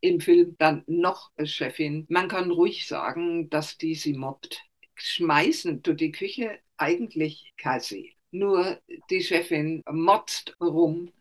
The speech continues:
ist eigentlich eine unmögliche Person.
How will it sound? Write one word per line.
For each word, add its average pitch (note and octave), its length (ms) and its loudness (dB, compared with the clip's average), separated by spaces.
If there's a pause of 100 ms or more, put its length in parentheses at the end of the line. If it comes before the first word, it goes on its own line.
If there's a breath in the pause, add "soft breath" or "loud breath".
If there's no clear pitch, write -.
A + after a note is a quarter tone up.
(220)
ist - 200 -16
eigentlich E3 440 2
eine D#3 200 6
unmögliche D3+ 680 2
Person. B2+ 640 -6